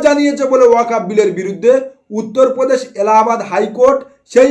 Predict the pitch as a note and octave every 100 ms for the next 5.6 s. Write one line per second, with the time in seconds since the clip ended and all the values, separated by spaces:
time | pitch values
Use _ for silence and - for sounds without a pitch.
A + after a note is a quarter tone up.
0 | C4 - G3+ G#3+ A3+ A3 G#3 F#3 F#3 G#3
1 | G#3 G#3 E3+ F#3 F3+ G#3 C4 C4 - _
2 | - F3+ G3 A3 F3+ E3 C#3 C3+ - -
3 | - _ _ _ _ _ _ - G3+ G3+
4 | C4+ C4 C4 B3+ C4+ - G3+ G3+ A#3 A#3
5 | A3+ - F#3+ G3 G#3+ F#3